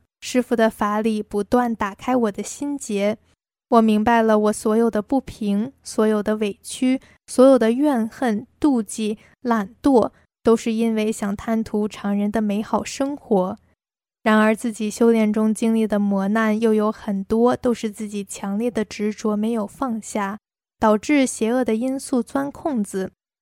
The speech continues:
给救度众生造成了很多损失。在家庭环境中、工作环境中遇到的矛盾，没有向内找自己，不修心，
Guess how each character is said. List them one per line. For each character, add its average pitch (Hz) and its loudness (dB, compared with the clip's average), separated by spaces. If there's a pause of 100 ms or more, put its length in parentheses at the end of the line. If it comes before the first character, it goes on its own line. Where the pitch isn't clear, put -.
(140)
给 202 -2
救 262 4
度 240 0
众 226 0
生 262 -2
造 240 2
成 202 -4
了 208 -2
很 202 -4
多 233 0
损 - -6
失。 226 -6 (480)
在 220 2
家 240 0
庭 226 -2
环 202 -4
境 233 -2
中、 247 0 (320)
工 311 -4
作 254 4
环 196 -4
境 208 -2
中 220 0
遇 233 -2
到 214 0
的 208 -2
矛 196 -2
盾， 220 2 (320)
没 226 4
有 220 4
向 247 -2
内 240 0
找 202 -4
自 247 -4
己， 220 -10 (180)
不 254 0
修 247 4
心， 254 -4